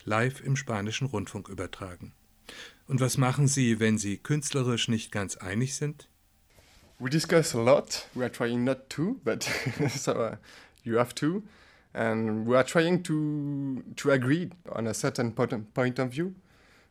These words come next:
Speaker 2: And sometimes it's difficult, but, uh, we are, we are trying to convince each other that, uh, this is the best way.
Speaker 1: Einander überzeugen, damit fährt man am besten. Miteinander atmen können, sagt der zweite Geiger Sylvain Fabre,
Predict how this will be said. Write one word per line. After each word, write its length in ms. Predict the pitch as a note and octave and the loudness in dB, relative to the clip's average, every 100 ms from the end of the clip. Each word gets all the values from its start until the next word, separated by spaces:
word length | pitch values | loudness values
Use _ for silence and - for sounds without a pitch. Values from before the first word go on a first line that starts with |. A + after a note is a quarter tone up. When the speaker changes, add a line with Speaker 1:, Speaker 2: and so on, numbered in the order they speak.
| - | -8
Speaker 2:
And 380 | G#2+ G#2+ G#2 G#2 | -2 0 2 2
sometimes 520 | C#3+ C3+ D3+ D3 A2 | 2 4 4 4 2
it's 260 | A2 - - | -2 -6 -8
difficult, 640 | A2+ B2 B2+ - C#3+ D3+ | -6 -6 -2 2 2 4
but, 320 | G2+ G2+ - | 0 0 -2
uh, 540 | G#2 F#2+ F#2+ G#2 G2+ G#2+ | -2 -2 -2 -4 -4 0
we 120 | A2 | 2
are, 180 | A2 - _ _ _ _ - | 2 0 _ _ _ _ -4
we 60 | G#2+ | -4
are 40 | |
trying 360 | - C3 C3 B2+ | 2 4 4 2
to 340 | A#2 A2 A2 G#2 | -2 -4 -4 -2
convince 500 | A2+ A2 C3 C3 - | 0 2 0 0 -2
each 200 | B2 - | -2 0
other 300 | D3 B2+ C3 - - | -2 0 -4 -6 -12
that, 200 | G2 - | -8 -4
uh, 220 | G2+ - - - | -4 -4 -8 -8
this 160 | B2 G#2 | -6 -6
is 100 | A2 | -4
the 80 | G#2 | 2
best 300 | A#2 - - | 2 0 -8
way. 160 | G#2+ - _ _ _ _ _ _ _ _ _ - | -12 -16 _ _ _ _ _ _ _ _ _ -4
Speaker 1:
Einander 420 | D#3 F3 F#3 E3+ | 2 4 4 2
überzeugen, 840 | D3 E3 - D3+ A2+ G2 F#2+ F2+ - | 2 2 2 2 4 2 0 -6 -2
damit 400 | B2 C3+ C#3+ C#3 | 2 4 2 0
fährt 320 | - A2+ A2 | 0 0 2
man 180 | A#2+ A#2 | -2 0
am 160 | C#3 C#3 | -2 0
besten. 500 | G2 - - F#2 - _ _ _ - | -2 -4 -6 -8 -10 _ _ _ 0
Miteinander 800 | A#2+ A2+ - A2 G#2 G#2+ A#2+ - | 2 2 -2 -2 -2 -2 -2 -2
atmen 600 | C3+ D3 C#3 - F2+ F2 | 2 2 0 -6 -6 -8
können, 380 | - G2 F#2 F#2+ | -6 -6 -4 -6
sagt 260 | G2+ F#2+ A#2 | -6 -6 -8
der 100 | G#2+ | -6
zweite 340 | A#2 A2 A#2 | -4 -4 -4
Geiger 340 | A#2 A#2 B2+ | -4 -2 -2
Sylvain 380 | A#2+ A#2+ A#2 A#2 | -2 -2 -2 -4
Fabre, 480 | - A#2+ A#2 A#2 | -4 -2 -2 -4